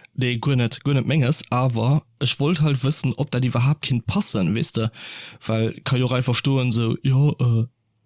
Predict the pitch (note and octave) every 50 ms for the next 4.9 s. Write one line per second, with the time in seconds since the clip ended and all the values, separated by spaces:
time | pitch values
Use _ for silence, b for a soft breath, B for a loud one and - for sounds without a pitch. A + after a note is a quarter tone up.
0 | _ _ - C3+ C3 B2+ C3 C3 C3 B2 A#2 A2 C3 C#3 D3 D3 - C3 B2 A#2+
1 | A2+ C3 B2+ B2 - - A#2 A#2 A2+ A#2 A#2 - - A2 A2 - - - - _
2 | - - - - C3 A2+ A2 - - B2 - A#2+ A#2+ C3 C#3 C3 C3 B2 - -
3 | C#3+ - C#3 C3+ C3+ C3 - - C3 A#2+ - G#2 D#3 E3+ - - B2 A#2+ A#2+ A#2+
4 | A#2 A#2+ B2 A#2+ A2 A2 G2+ A2 - A2+ A2+ A2+ G2+ - A2+ A2+ A2 C#3+